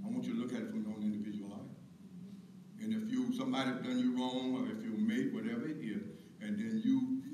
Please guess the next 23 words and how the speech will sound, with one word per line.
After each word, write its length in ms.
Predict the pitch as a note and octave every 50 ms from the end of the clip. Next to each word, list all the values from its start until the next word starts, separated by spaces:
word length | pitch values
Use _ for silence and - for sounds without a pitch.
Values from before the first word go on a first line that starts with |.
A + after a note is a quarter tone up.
| - - A#2
all, 340 | A#2+ B2 B2+ B2 A2+ - -
all, 340 | A#2+ B2 C3 C3 B2+ B2+ B2+
all 100 | A#2 B2+ B2+ - -
frustrated 540 | - C3+ C3+ - - C3+ C3 B2+ B2 A#2 A#2
and 200 | A#2 - - A#2
angry, 520 | B2+ C3 C3+ C3+ C#3 C#3+ D3 - - - - - - - - -
and 160 | A2+ G#2+ G#2+ A2+
you 160 | C3 C#3 C3
have 180 | B2+ A#2+ - A2+
devised, 600 | A2 A#2 A#2 A#2 B2 B2+ B2+ C3 C3 B2+ B2+ - -
uh, 40 | A2
uh, 720 | G#2+ G#2 G#2 F#2+ - - - - - G2+ G#2 G#2 - G#2
an 120 | G#2 G#2 G#2
approach 440 | G#2 - - - C3+ C#3+ - - - - - - - - - - - -
to 120 | C3+ B2+
that 380 | B2+ B2+ C3+ C3+ B2+ - - -
situation, 680 | - C3+ - - C#3 C#3+ C#3+ D3 D3 - E3 F3 F3+ - - - - - - - - - -
if 280 | C3 C#3+ E3 - - -
it's 200 | F#3 E3+ - -
not 420 | D#3+ D#3+ E3+ E3 E3 - - - - - - - - - - - - - - - - - - - - - - -
according 400 | - D#3 D3 D3 D#3 D#3+ D3+ D3
to 80 | D3+ C#3+ A#2+ -
God's 380 | C3 C3 C3 B2+ B2+ C3 -